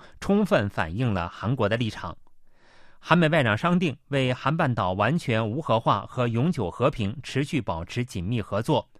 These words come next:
并为成功举行韩美首脑会谈开展合作。双方还商定为新冠疫苗合作等悬案加强合作。韩美此次外长会在北韩连续发布对韩和对美谴责谈话后举行，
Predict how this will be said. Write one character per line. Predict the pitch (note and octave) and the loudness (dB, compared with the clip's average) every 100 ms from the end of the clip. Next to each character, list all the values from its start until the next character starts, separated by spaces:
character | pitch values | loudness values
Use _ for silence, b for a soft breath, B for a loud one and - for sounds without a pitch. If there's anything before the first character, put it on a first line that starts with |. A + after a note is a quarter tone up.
| B B - | B B -4
并 | F#3 E3 | 2 4
为 | D3 | 2
成 | B2 B2 D3+ | 0 -2 0
功 | F3 G3 | 2 0
举 | A2 F#2 | 0 -4
行 | - G#2+ C3+ | -4 -4 -4
韩 | - A2 B2+ | -6 -2 0
美 | F3 G2+ | 0 -2
首 | E2+ A#2 D3 | -2 -2 -2
脑 | F#2 | -2
会 | - D3 | -2 -4
谈 | A2+ - F#2+ - - | -4 -4 -4 -4 -6
开 | A#2+ | -4
展 | G#2+ D#2+ | -4 -6
合 | - | -8
作。 | F#2 B2 - - B B B - | -2 -2 -2 -14 B B B -4
双 | - E3+ | 2 4
方 | E3+ | 4
还 | C3+ | 2
商 | C#3 D#3+ | 2 2
定 | F3 B2+ B B - | 2 0 B B 0
为 | E3 D#3 | 2 2
新 | - F#3+ F#3 | 2 0 2
冠 | F#3+ | 2
疫 | F#3 | 2
苗 | C3 A#2 | 2 2
合 | C#3+ A2 D3+ | 0 0 0
作 | - A#2+ | 2 0
等 | - F#2 | 0 -2
悬 | F2+ G#2+ | -2 0
案 | D#3 B2+ B2 | 0 0 -2
加 | C#3+ | -2
强 | C3 G2+ G2+ | -2 -4 -4
合 | G2 | -4
作。 | G#2 D3 - - b b b b b b - | 0 -2 -2 -10 b b b b b b 0
韩 | - | 4
美 | G3 D#3 D#3 | 4 4 0
此 | - | -2
次 | B2 F3 | -2 0
外 | F#3+ C#3 | 2 2
长 | G#2+ G2+ | 0 0
会 | E3 - | -2 -4
在 | - C#3 B2 | -4 0 0
北 | A#2+ F#2 | -2 -6
韩 | - A#2+ D3 | -2 -4 -2
连 | A#2 D3+ | -2 -2
续 | - B2 | -2 0
发 | D#3+ D#3+ | 2 2
布 | D3+ G#2 | 0 -4
对 | - F3+ A#2+ | -2 0 0
韩 | - G2+ B2+ | 0 -2 0
和 | D3 A#2+ | 0 0
对 | B2+ G3 D#3+ | 2 2 2
美 | G2+ G#2 | 2 -2
谴 | C3 - F#2 F2 | -4 -6 -6 -4
责 | G#2+ B2+ | -4 -6
谈 | - G2+ B2+ | -2 -2 0
话 | - A2+ | 0 0
后 | B2+ G#2 | 0 -4
举 | G2+ | -6
行， | - G#2 | -6 -6